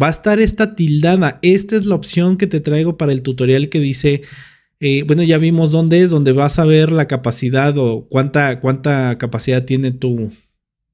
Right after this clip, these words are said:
tu pila. En mi caso, se va como en una hora o menos de una hora, ya se fue toda la batería. Le vamos a poner aquí, aquí donde dice recarga optimizada, dice, "El iPhone aprende de tu rutina diaria de recarga para reducir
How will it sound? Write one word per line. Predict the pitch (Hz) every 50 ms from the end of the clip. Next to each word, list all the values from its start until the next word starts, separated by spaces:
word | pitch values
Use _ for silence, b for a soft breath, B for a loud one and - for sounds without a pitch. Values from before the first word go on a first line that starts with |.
| _ _
tu | - 139 131 127 123 131
pila. | - 139 139 131 123 113 107 113
En | 127 127 127
mi | 123 131
caso, | 123 127 156 156 151 - 170 185 196 208 202 B B 139 139 B
se | B - - 147
va | 135 147 160 160
como | - 156 151
en | 147 151
una | 180 196 202 202 190
hora | 180 190 208 220 220 196
o |
menos | 180 185 196 196 185 170
de | 165 180
una | 180 180 170
hora, | 175 185 196
ya | 190 175 160 156
se | 156 - 151
fue | 151 - 156
toda | 151 - 147 143 143
la | 143 131
batería. | 120 113 110 - 117 113 117 107 98 98 b b b b b b b b b b b b _
Le | 165 160
vamos | 190 226 247 220
a | - 240
poner | 202 196 202 208 214
aquí, | 220 220 214 - 190 196 196 196 202 202 196
aquí | 147 135 131 - 170
donde | 180 190 185 175 165
dice | 170 - 190
recarga | 175 160 151 - 143 143 170 175
optimizada, | 180 180 - - 170 160 160 147 - - 151 147 151 151 151 143
dice, | 143 135 127 - 147 139 -
"El | 147 139 147
iPhone | 156 175 180 - 214 202
aprende | 190 165 - 160 160 170 180 185
de | 185 180
tu | 175 - 151 135
rutina | 135 131 127 131 147 147 156 165 165
diaria | 151 147 147 143 151 160 160
de | 151 143
recarga | 131 127 127 127 - 147 151 156 156 151
para | - 143 135 127
reducir | 123 127 123 123 123 123 - 147 143 156 165